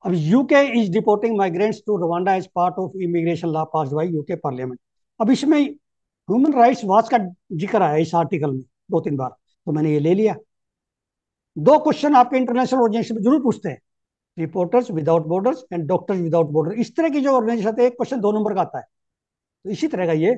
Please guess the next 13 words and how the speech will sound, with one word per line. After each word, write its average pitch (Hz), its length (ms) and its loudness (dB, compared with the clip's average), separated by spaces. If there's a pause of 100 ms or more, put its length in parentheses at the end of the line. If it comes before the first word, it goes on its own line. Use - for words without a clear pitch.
(800)
ह्यूमन 185 280 4
राइट्स 185 280 0
वॉच, 143 400 -4
इसका 180 200 -8
हेडक्वार्टर 156 300 -4
कहाँ 165 160 -2
है? 185 60 -2
न्यूयॉर्क 156 340 2
में। 143 80 -10 (920)
और 165 80 -2
ये 214 180 4
जो 202 160 4
है 185 300 -2